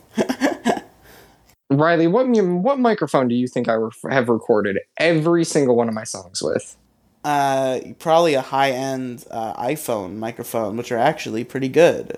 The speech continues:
Speaker 1: 'cause iPhones are expensive as shit.
Speaker 2: I have used the same pair of Apple earbuds for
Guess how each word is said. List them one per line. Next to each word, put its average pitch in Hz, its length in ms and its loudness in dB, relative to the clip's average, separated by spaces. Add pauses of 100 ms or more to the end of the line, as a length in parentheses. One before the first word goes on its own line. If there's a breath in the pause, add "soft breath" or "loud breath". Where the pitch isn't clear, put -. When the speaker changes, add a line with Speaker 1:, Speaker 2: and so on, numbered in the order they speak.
(120)
Speaker 1:
'cause - 440 -6
iPhones 123 480 0
are 127 120 2
expensive 117 480 -4
as 147 80 0
shit. 151 440 -4 (840 soft breath)
Speaker 2:
I 175 140 4
have 226 140 4
used 185 520 2
the 135 160 0
same 175 680 0 (100)
pair 135 340 2
of 113 220 -4
Apple 139 320 2
earbuds 110 840 2 (560)
for - 200 2